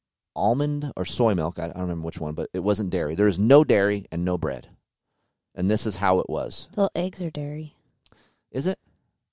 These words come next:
Speaker 2: Eggs come from a chicken. I think
Speaker 1: Well,
Speaker 2: that's dairy, isn't it?
Speaker 1: I don't know.
Speaker 2: Maybe not.
Speaker 1: I
Speaker 2: I
Speaker 1: don't
Speaker 2: could be
Speaker 1: think so.
Speaker 2: wrong.
Speaker 1: <laughs> Someone's gonna talk shit on you about
Speaker 2: Probably.
Speaker 1: that.
Speaker 2: Whatever.
Speaker 1: <laughs>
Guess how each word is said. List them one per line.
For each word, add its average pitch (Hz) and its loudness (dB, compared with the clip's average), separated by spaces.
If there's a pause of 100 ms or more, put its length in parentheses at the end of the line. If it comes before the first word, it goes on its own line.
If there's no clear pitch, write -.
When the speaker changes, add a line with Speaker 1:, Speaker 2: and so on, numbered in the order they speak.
(280)
Speaker 2:
Eggs 165 -6
come 170 -4
from 165 -8
a 165 -6
chicken. 175 -6 (460)
I 175 -6
think 190 2
Speaker 1:
Well, - 2
Speaker 2:
that's 170 -4
dairy, 151 4
isn't 160 2
it? 196 -2 (680)
Speaker 1:
I 73 -14
don't 71 -12
know. 69 -14 (100)
Speaker 2:
Maybe 196 0
not. 147 2
Speaker 1:
I 185 -2
Speaker 2:
I - 0
Speaker 1:
don't 175 -4
Speaker 2:
could 180 -2
be 170 2
Speaker 1:
think - 0
so. 135 0
Speaker 2:
wrong. 143 -4 (300)
Speaker 1:
<laughs> - -20
Someone's 101 0
gonna 90 0
talk 80 0
shit 95 2
on 78 -2
you 76 -4
about 208 8
Speaker 2:
Probably. 143 6 (240)
Speaker 1:
that. 175 -4
Speaker 2:
Whatever. 147 6
Speaker 1:
<laughs> - -20